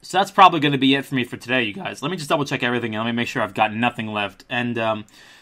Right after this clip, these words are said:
this, this video is gonna go up a little late. I apologize. Uh, I don't know how late, but, um, it'll definitely be up at some point during the night. Um, because I, I,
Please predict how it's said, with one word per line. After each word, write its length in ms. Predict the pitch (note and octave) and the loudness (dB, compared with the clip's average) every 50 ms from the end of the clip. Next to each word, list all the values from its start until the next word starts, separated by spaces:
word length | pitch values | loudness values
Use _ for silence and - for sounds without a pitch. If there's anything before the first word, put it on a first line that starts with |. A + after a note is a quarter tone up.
| _ _ | _ _
this, 160 | - B2+ A#2 - | -8 -8 -6 -6
this 240 | A#2 C3+ C3 B2 | -4 -2 -2 -2
video 80 | C3 B2 | -2 -2
is 80 | A2+ G2+ | -2 -2
gonna 100 | A2 G#2 | -4 -2
go 120 | G#2+ A2 | 0 -2
up 100 | G#2+ - | -2 -2
a 40 | A2 | -2
little 200 | G2+ G2+ F#2+ F#2+ | -6 -6 -6 -6
late. 180 | G#2 G2 G2 | -6 -6 -8
I 100 | - G2+ | -8 -8
apologize. 680 | G2+ G2 F#2 - A#2 G#2 G2+ G2 G2+ F#2 F#2 F#2 F#2 - | -8 -8 -4 -2 -2 -2 -2 -4 -6 -8 -8 -8 -10 -8
Uh, 200 | A#2+ A2+ G#2+ G#2 - | -6 -6 -2 2 6
I 80 | C3+ | 6
don't 80 | D3+ E3 | 6 6
know 80 | D#3 C3+ | 6 4
how 300 | - - C#3+ C#3 C#3 C3 | 6 10 10 10 10 8
late, 340 | A2+ G#2+ F2+ F#2 F2+ - | 4 -2 -6 -8 -10 -10
but, 240 | - G#2+ F#2+ F#2+ F#2+ | -10 -10 -8 -8 -8
um, 300 | F#2+ F#2 F#2 F#2 F#2+ F#2+ - | -8 -10 -10 -10 -12 -14 -16
it'll 200 | A#2 A2+ A2 A2+ | -14 -12 -10 -6
definitely 360 | A#2 A#2 A#2 - A#2+ A2+ A2 | -4 -4 -4 -4 -6 -8 -8
be 200 | F#2+ F#2+ G#2+ G#2+ | -8 -8 -6 -6
up 160 | G2+ G2 - | -6 -6 -8
at 100 | G2 F#2+ | -10 -12
some 180 | - G#2+ G2+ G#2+ | -10 -10 -10 -10
point 300 | - A2 F#2+ F#2 F#2+ - | -10 -12 -12 -12 -14 -14
during 220 | A2 F#2+ F#2 F#2+ | -14 -12 -12 -12
the 100 | F2+ F2+ | -14 -14
night. 280 | F#2 F#2+ F#2 F#2+ F#2+ - - - - - | -14 -12 -12 -12 -14 -16 -18 -20 -18 -14
Um, 380 | G#2 G2 G#2 G#2 G2+ G2 - _ _ _ - - - - - - | -14 -12 -12 -14 -14 -16 -20 _ _ _ -18 -16 -16 -16 -18 -10
because 180 | - - B2 A2+ | -6 -4 -2 0
I, 140 | B2+ C3+ - | 0 0 2
I, 220 | C3 C#3+ C#3+ C#3 | 2 2 2 2